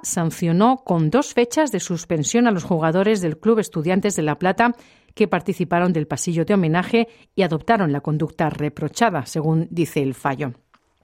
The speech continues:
El capitán del equipo, el defensor central Santiago Núñez, no podrá portar la cinta durante tres meses y el club deberá pagar una multa equivalente a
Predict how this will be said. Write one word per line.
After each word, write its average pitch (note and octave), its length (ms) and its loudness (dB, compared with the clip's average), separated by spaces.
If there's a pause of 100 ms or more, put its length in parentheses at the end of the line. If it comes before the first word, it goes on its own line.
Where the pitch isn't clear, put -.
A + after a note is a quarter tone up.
(640)
El F#3 100 -2
capitán G#3+ 560 2
del F3+ 160 2
equipo, G3+ 380 0
el A#3 100 0
defensor E3+ 460 -2
central F3+ 380 0
Santiago D#3+ 500 0
Núñez, G#3 480 2 (400)
no A#3+ 220 4
podrá G#3+ 340 2
portar A#3 460 0
la E3+ 160 2
cinta A#3 380 2
durante E3 380 0
tres G3+ 340 -2
meses G3+ 480 0 (340)
y B3 120 0
el B3 160 2
club A3+ 260 2
deberá F#3 380 2
pagar F#3+ 300 0
una F3 160 0
multa G3 280 0
equivalente F#3 720 -2
a F3 100 -4